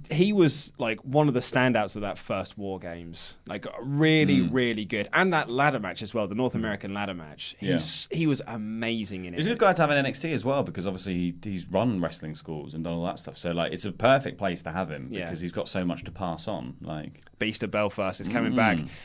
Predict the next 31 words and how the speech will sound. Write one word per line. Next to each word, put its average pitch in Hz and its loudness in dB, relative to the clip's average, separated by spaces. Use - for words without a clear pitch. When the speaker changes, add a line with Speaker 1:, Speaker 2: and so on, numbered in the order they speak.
Speaker 1:
Uh, 147 8
then 190 10
we 180 8
got 175 8
the, 139 6
uh, 127 4
Isaiah 131 6
Swerve 135 4
Scott - 0
versus 113 -2
Cameron 107 -4
Grimes 202 6
match. 214 6
Then 202 2
we 214 6
got 196 10
a - -10
promo 202 10
for 196 8
N 175 8
X 165 0
T 160 2
TakeOver 143 2
Cardiff, 139 4
a 170 0
show 170 4
that 175 2
no 175 2
one's 185 2
going 208 0
to. 85 -2